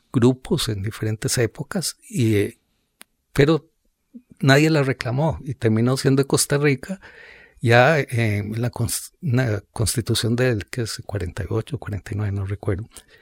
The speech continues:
eh, ya aparece como territorio costarricense y ahora sin duda nadie va a poder llegar y apoderarse de la isla, ¿verdad? Eh, internacionalmente reconocido que es parte de este país.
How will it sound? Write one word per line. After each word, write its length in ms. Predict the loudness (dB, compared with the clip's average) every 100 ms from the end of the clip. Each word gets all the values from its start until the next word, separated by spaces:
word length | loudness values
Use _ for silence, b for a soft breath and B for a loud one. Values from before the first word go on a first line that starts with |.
| B -8
eh, 440 | -4 -2 -4 -8 -18 -20 -8
ya 220 | 0 2
aparece 520 | 2 2 0 2 0 -6
como 320 | -14 -16 -10
territorio 460 | -6 -4 -4 -4 -4
costarricense 880 | -4 -2 0 0 0 -4 -2 -4 -2
y 140 | 0
ahora 280 | 2 2 0
sin 240 | 0 0 0
duda 280 | 0 0
nadie 400 | 0 -2 -6 -8 _ _ -10
va 80 | -8
a 60 |
poder 240 | -6 -6 -6
llegar 260 | -8 -6
y 40 | -6
apoderarse 680 | -4 -2 -2 -4 -6 -4 -4
de 60 |
la 180 | -2 0
isla, 340 | 0 0 -4 -14 -6
¿verdad? 220 | -6 -6 -10 b b b b b -8
Eh, 140 | -6
internacionalmente 920 | -4 -2 0 0 0 2 2 2 0
reconocido 600 | 0 2 0 0 -2 -2
que 80 | 0
es 80 | -2
parte 400 | 0 0 -2 -6
de 60 |
este 220 | -4 -4 -6
país. 440 | -4 -2 -2